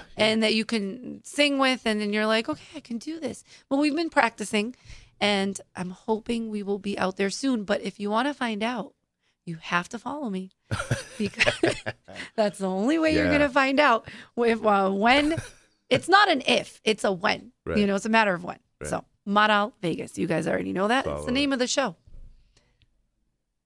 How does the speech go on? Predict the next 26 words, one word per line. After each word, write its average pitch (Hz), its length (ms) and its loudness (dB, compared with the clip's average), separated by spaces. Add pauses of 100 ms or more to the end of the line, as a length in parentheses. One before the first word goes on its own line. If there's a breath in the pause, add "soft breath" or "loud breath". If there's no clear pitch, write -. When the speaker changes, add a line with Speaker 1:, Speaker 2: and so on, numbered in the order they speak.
(540 soft breath)
Speaker 2:
So, 262 640 4
uh, 226 460 4 (300)
a - 60 4
little 254 280 4
bit 240 180 2
about 196 320 2
the 190 60 -6
background. 196 580 0 (720)
Uh, 208 360 4
Vin 233 320 0
did, 214 220 0 (160)
uh, 196 320 2
I 233 100 4
bas-, 339 240 -2 (100)
I 302 160 6 (160)
ask, - 220 -6 (220)
this 320 240 -4
is 208 100 -8
my 180 120 0
thing. - 260 -10 (140)
Okay, 220 160 0
this 233 100 -4
is 208 80 -6
what 175 100 0
I 139 80 -4
do. 247 140 -12